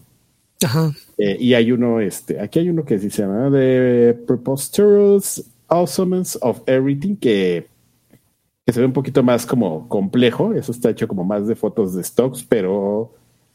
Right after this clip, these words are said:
Speaker 2: pero sí está, eh, otro que es muy similar a este, que es de Four Last Things, que también es un point and click, eh, renacentista, que igual con, con fotografías, amigo.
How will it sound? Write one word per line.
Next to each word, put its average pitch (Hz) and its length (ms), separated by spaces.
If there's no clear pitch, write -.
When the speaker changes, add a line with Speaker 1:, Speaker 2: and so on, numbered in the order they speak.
Speaker 2:
pero 117 280
sí 131 180
está, 131 380
eh, 131 160
otro 143 280
que 143 100
es 120 60
muy 127 120
similar 117 420
a 113 60
este, - 240
que 110 160
es 107 100
de 101 220
Four 123 300
Last 123 280
Things, 196 360
que 98 120
también 101 320
es 110 80
un 120 140
point 117 240
and 104 160
click, 113 320
eh, 117 100
renacentista, 104 840
que 92 80
igual 92 260
con, - 160
con 90 140
fotografías, 92 800
amigo. 82 340